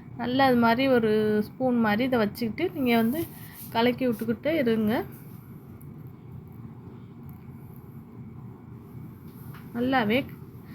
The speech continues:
நம்மளுக்கு அந்த பதம் வந்துருச்சு பாருங்க. நல்லா அப்படியே நம்ம கிண்ட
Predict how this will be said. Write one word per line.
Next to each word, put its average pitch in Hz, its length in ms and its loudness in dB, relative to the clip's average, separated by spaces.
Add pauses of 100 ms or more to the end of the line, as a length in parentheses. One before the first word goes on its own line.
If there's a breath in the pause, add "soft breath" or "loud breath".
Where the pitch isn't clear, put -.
(260 loud breath)
நம்மளுக்கு 214 340 2
அந்த 214 220 2
பதம் 226 320 4
வந்துருச்சு 214 520 2 (380 loud breath)
பாருங்க. 214 300 0 (160)
நல்லா 233 300 4
அப்படியே 226 280 4
நம்ம 226 180 4 (520 loud breath)
கிண்ட 247 240 6